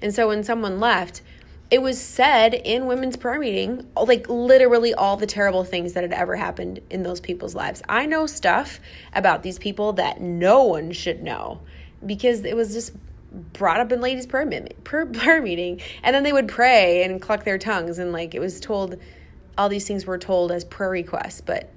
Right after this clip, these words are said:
we all knew, like, a prayer request is a glorified gossip session. "We really need to pray for their marriage because, you know, he stepped out on her and blah, blah, blah, blah. Okay, let's pray, let's pray."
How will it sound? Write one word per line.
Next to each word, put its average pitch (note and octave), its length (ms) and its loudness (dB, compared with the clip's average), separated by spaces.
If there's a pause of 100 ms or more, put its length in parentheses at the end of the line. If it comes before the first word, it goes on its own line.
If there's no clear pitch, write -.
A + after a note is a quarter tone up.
we G#3+ 200 -2
all G3 240 2
knew, G3 240 0
like, F3+ 280 -4 (280)
a A#3+ 80 2
prayer D#4+ 220 6
request C4 360 4
is A#3+ 100 -4
a A3 80 4
glorified G3 840 2
gossip F3 400 -4
session. - 560 -10 (320)
"We A3+ 200 -4
really C4+ 200 -4
need C#4 180 -6
to D4+ 120 -8
pray F#3 440 -10
for G3+ 280 -8
their F#3 180 -4
marriage G#3+ 520 -6
because, F3+ 540 -6 (400)
you G3 120 -4
know, F3+ 120 -2
he G3 200 -8
stepped A3 340 -8
out F3+ 200 -4
on G#3+ 160 -4
her B3 340 -4
and E3+ 240 -8
blah, E3+ 100 -8
blah, G3 340 -2
blah, F3+ 280 -6
blah. A3 240 -6
Okay, F#3 340 -10
let's F#3 220 -14
pray, E3+ 360 -14
let's - 160 -20
pray." - 320 -14